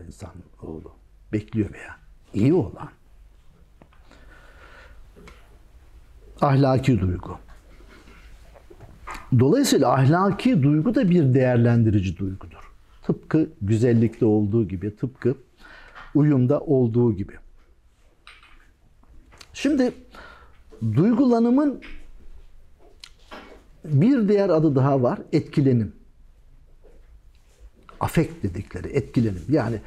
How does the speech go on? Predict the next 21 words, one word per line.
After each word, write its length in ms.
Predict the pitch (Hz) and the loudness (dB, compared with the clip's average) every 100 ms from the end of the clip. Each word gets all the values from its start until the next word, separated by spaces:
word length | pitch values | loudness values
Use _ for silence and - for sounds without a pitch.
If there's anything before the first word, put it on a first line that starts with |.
| - - - | -18 -20 -6
dışarıdan 520 | 180 196 151 147 147 135 | -2 0 2 2 2 2
bize 260 | 127 117 | 2 2
bir 160 | 131 120 | 2 0
şey, 380 | - 113 104 - - - - _ - - - - - - - | -2 -4 -4 -12 -20 -20 -20 _ -20 -20 -20 -20 -20 -20 -18
yani 200 | 85 110 | -6 0
gözümüze 460 | 156 123 110 117 113 | 2 2 2 0 0
bir 200 | 127 - | -2 -4
ışık 320 | - 165 - | -4 -6 -8
geliyor 380 | 80 113 160 147 | -10 -8 -4 -2
ve 140 | 135 | -2
ışığı 320 | 131 - 127 | -4 -2 -2
hemen 320 | 143 101 139 170 - - - - - - | -2 -4 -8 -14 -20 -20 -20 -20 -20 -14
çekiyoruz 500 | - 143 - 120 101 | -4 -4 0 0 0
veya 300 | 123 127 127 123 | 0 0 -2 -8
işte 160 | - - 143 | -18 -8 0
birimize 1600 | 143 135 127 127 - - - - - - 151 123 139 127 135 | 2 2 0 -2 -8 -20 -20 -20 -20 -20 -10 -2 -2 -2 -4
birisi 340 | 139 120 135 110 | -4 -4 -4 -2
dokundu, 600 | 143 - 139 117 139 147 - - _ - | -2 -2 -2 0 -2 -4 -14 -20 _ -10
kolumuzu 500 | - 131 127 120 127 | -2 0 0 -2 -6
çekiyoruz. 640 | - 98 - 87 95 - - _ _ _ - - - - - - - - | -10 -12 -12 -18 -20 -20 -20 _ _ _ -20 -20 -20 -20 -20 -20 -14 -4
Kaçınıyoruz. 760 | 143 - 170 151 101 - - | -2 2 4 4 0 -4 -18